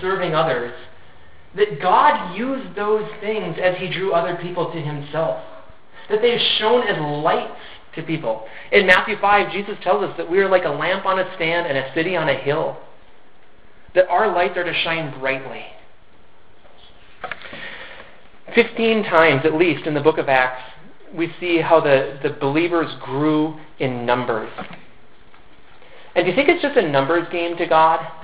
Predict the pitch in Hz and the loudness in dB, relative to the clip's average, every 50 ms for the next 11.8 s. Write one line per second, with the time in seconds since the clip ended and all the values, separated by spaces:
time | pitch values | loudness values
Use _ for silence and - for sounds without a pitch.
0 | - - - - - - - - - - - - - - 185 170 196 240 240 233 | -16 -18 -18 -18 -18 -18 -18 -18 -18 -18 -18 -16 -4 0 0 4 4 4 2 2
1 | 220 202 - 202 165 - - - - - - - 165 185 190 180 170 165 - - | -4 2 2 2 2 2 -6 -14 -18 -18 -12 -2 0 2 2 2 -2 -2 -4 -2
2 | 175 170 170 170 - 185 - 143 147 147 165 156 143 147 147 156 151 139 131 - | 0 2 2 2 2 0 -4 -2 -2 -2 -2 -2 0 0 0 0 0 -4 -4 -2
3 | 143 139 139 147 135 - 131 123 - 143 139 147 147 151 147 135 - - 143 143 | -2 -2 -2 -2 -6 -6 -6 -8 -4 -4 -6 -6 -6 -8 -10 -10 -8 -6 -4 -2
4 | 139 135 131 127 127 135 135 - 143 143 139 - - - - 190 240 320 330 269 | 0 2 4 6 4 4 4 2 0 0 0 0 -2 -6 -6 -2 0 4 6 6
5 | 180 123 110 - - - - - - - 392 415 427 453 466 466 466 453 - - | 6 6 2 0 -4 -12 -16 -18 -18 -16 -16 -16 -14 -14 -14 -16 -16 -16 -16 -14
6 | 453 453 - - - - - - - 226 247 262 262 - - 170 165 170 175 185 | -14 -14 -14 -14 -16 -14 -16 -8 -2 2 2 2 2 0 -4 0 4 6 6 6
7 | 190 170 147 139 147 151 151 175 156 143 151 147 143 139 143 127 123 127 131 143 | 6 4 4 6 4 2 2 2 -2 0 0 0 2 2 0 0 2 4 4 4
8 | 139 - - - - - - 147 139 127 - 139 127 127 123 117 - 131 123 120 | 4 2 -2 -10 -12 -6 -4 -2 -2 -2 -2 -4 -6 -6 -4 -6 -6 -4 -4 -4
9 | 117 113 113 - - - 143 143 156 165 180 - - - - - - - - - | -6 -8 -10 -10 -8 -6 0 4 6 6 6 6 4 -2 -8 -12 -14 -16 -16 -16
10 | - - - - - - - - - 202 156 175 202 233 269 247 208 202 190 180 | -18 -18 -18 -18 -18 -18 -18 -16 -12 -2 2 6 6 6 6 6 2 -2 -2 -4
11 | 160 127 - 151 160 160 156 151 135 123 - - - 151 - | -4 -4 -4 -4 -4 -4 -4 -4 -6 -6 -6 -8 -10 -10 -8